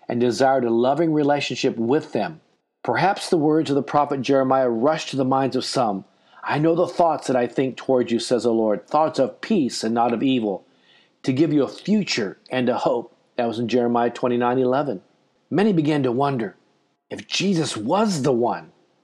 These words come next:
to help them rebuild the walls of security and holy places within their hearts so they could meet with God. Could they escape the shadow of past failures and have hope for a prosperous and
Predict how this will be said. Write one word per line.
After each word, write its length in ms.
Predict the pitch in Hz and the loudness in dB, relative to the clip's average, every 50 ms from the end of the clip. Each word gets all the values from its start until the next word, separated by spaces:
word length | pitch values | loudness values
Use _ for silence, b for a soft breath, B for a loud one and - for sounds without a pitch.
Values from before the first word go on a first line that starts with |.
| _ _ _ | _ _ _
to 100 | - 123 | -6 -4
help 240 | 117 135 147 143 - | 0 0 0 0 2
them 160 | - 139 127 | 0 0 2
rebuild 380 | 127 135 127 113 131 135 135 117 | 2 0 0 2 2 2 2 2
the 60 | 123 117 | 2 2
walls 380 | 110 123 127 131 131 127 127 | 2 2 2 2 2 0 -2
of 60 | 104 | -6
security 540 | - - 117 101 - - 135 127 120 113 110 | -8 -8 -8 -8 -4 -2 0 0 2 2 0
and 80 | 107 104 | -2 -2
holy 300 | - 156 180 180 175 170 | 0 2 2 2 2 0
places 500 | 170 - 151 151 147 - - 127 107 101 | -2 -2 0 0 0 0 -2 -4 -4 -4
within 260 | 113 104 127 120 117 | -4 -4 -2 -2 -2
their 140 | 117 113 110 | -2 -2 0
hearts 420 | 117 120 117 110 - - - - - b b b b b b b b | 0 0 0 0 -2 -6 -12 -20 -20 b b b b b b b b
so 160 | b - - | b -4 -2
they 140 | 127 151 143 | 0 0 0
could 200 | - - 101 - | 0 -2 -4 -4
meet 280 | 110 117 139 151 139 110 | -2 -2 0 0 0 -2
with 180 | 113 101 101 | -4 -6 -4
God. 360 | 113 117 113 - - 90 - - _ _ _ _ _ _ _ _ _ _ _ _ _ _ - | -2 -2 0 -2 -2 -6 -10 -14 _ _ _ _ _ _ _ _ _ _ _ _ _ _ -4
Could 140 | - 131 113 | -2 0 2
they 180 | 165 202 196 | 2 2 2
escape 460 | 139 110 - - - - 143 139 160 - _ _ _ - | 0 -2 -4 -6 -4 0 0 0 0 0 _ _ _ -8
the 80 | 110 | -6
shadow 540 | 98 - - - 139 143 151 165 170 156 131 | -4 -2 -2 0 0 2 2 2 2 2 2
of 180 | 107 - - - | 0 -2 -4 -2
past 360 | 131 135 143 139 131 - - | 0 0 0 0 -2 -4 -2
failures 460 | - 127 131 139 139 135 143 139 123 | 0 2 2 2 2 2 2 0 -2
and 100 | 113 101 | -2 -4
have 160 | 95 110 107 - | -4 -4 -6 -4
hope 300 | - 135 139 151 - - | -2 0 0 0 0 0
for 100 | 131 117 | 0 -2
a 40 | |
prosperous 640 | - - - 131 135 151 143 - - 156 139 - - | 0 0 0 0 0 0 -2 -4 -4 -4 -4 -2 -4
and 160 | 110 107 101 | -4 -4 -6